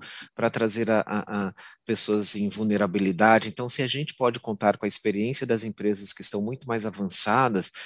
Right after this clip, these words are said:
se a gente fala, eu tenho uma, uma tese que eu digo o seguinte: quem trabalha com diversidade há algum tempo, durante muito tempo a gente ficou sendo ativistas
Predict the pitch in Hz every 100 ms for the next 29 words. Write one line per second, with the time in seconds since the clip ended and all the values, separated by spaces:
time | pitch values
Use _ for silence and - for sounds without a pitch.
0 | - - 107 131 - 123 104 87 - -
1 | - 107 - 127 127 117 107 87 107 101
2 | 123 127 110 104 104 107 - 131 98 87
3 | 80 - - - - _ 165 190 156 127
4 | 113 110 110 - 101 95 95 95 92 95
5 | 98 87 90 82 113 117 104 98 101 110
6 | 107 120 147 - 123 127 117 120 - 113
7 | - 110 113 - 113 113 110 - 110 87
8 | 175 - - - 185 - -